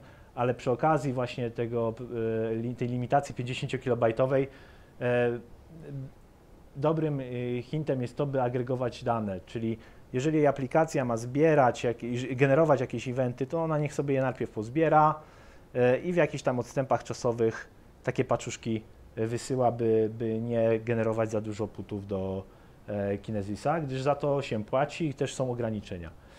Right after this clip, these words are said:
E, maksymalnie tysiąc, e, putów na jeden shard na sekundę, e, i throughput jeden megabajt na sekundę.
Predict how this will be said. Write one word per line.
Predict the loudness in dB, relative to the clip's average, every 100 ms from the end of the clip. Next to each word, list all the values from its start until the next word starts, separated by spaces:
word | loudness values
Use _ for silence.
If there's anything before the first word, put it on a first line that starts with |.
| -20 -20 -20 -6
E, | 0 2 4 6 6 6 4
maksymalnie | 0 -2 -4 -4 -2 -2 -2 0 0 2 0 -2 -10 -2
tysiąc, | -2 0 -2 -2 -8 -10 -2
e, | 4 6 6 4 0 -8 -18 -6
putów | -4 0 -2 -2
na | -2 -2 -2 -2 -2
jeden | -2 -2 -2 -4
shard | -4 -4
na | -6
sekundę, | -8 -8 -4 2 2 0 -8 -20 -20 -20 -8 0
e, | 4 4 4 4 4 2 0 -4
i | 0 0
throughput | 2 0 2 0 2
jeden | 0 2
megabajt | 0 0 0 0 -4
na | -8
sekundę. | -8 -8 0 2 0